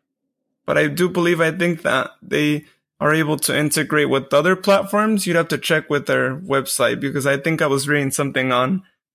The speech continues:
that they actually allow you to, to use it for other sites, but there's other things that you have to do to get it to integrate with your website, which, as long as that takes, highly recommend that you take that time to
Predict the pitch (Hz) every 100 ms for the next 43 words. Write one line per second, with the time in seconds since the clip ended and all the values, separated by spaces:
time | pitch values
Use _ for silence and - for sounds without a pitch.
0 | _ 135 135 123 - - 143 143 139 117
1 | 143 - 143 143 127 127 127 123 - 131
2 | 117 - _ _ _ _ _ - 139 139
3 | 131 - 131 131 123 120 135 131 - -
4 | 135 127 131 143 135 135 135 131 131 127
5 | 127 123 127 131 - 123 127 143 147 165
6 | 165 175 170 180 190 - _ - 170 175
7 | 185 185 202 202 143 143 - - - _
8 | _ _ - 139 160 165 147 127 - 135
9 | 165 - - - _ _ _ - 139 160
10 | 170 170 175 160 160 143 147 139 151 147
11 | 143 147 185 - 143 170 180 - 180 170